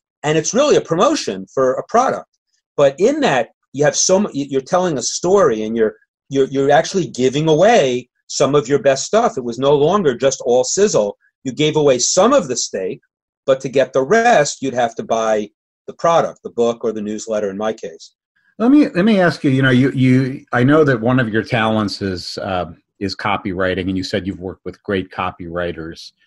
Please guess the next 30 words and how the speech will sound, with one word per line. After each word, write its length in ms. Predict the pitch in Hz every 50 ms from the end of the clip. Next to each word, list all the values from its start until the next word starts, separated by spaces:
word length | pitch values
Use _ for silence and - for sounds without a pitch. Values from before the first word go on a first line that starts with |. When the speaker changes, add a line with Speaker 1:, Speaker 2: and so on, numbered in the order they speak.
| _ _ _ _ _ _
Speaker 2:
You 80 | - 101
know, 60 | 95
we're 100 | 92 104
talking 320 | - 156 151 160 - 180
about 220 | 165 117 104 98 98
influence 680 | 104 110 104 - - 104 98 98 95 92 87 - -
today. 440 | - - 95 90 92 87 85 90 90
So 420 | 90 - - - 107 104 101 - _ _ _ _ _ _ _ _ _ _ _ _ _ _ _ -
getting 220 | 202 220 233 240
into 180 | 233 214 - -
the 80 | 139 123
weeds 320 | 110 113 123 135 135 107
a 80 | 113 104
little 180 | 107 104 104
bit 200 | 95 92 98 92
about 340 | 95 85 101 101 101 107 -
the 60 | -
content, 640 | - - - - 101 95 95 92 - - 95 90 85 -
is, 160 | - 139 151 -
is 200 | - 151 123 123
there 320 | 170 214 220 226 214 185 156
a, 160 | 131 117 - _ _ _ _ _ _ _ _ _ _ _ _ _ _ _
a 80 | - 117
quick, 540 | - - - - 143 139 139 139 - - - - _ _ _
concrete 580 | - - 120 113 120 120 - - 135 123 113 110
example 540 | 113 87 85 95 104 101 107 95 - 104 101
you 180 | 98 101 98
could 160 | 98 - 87
share 480 | 85 - - - 101 98 98 95 95 92
of, 240 | 92 90 85 -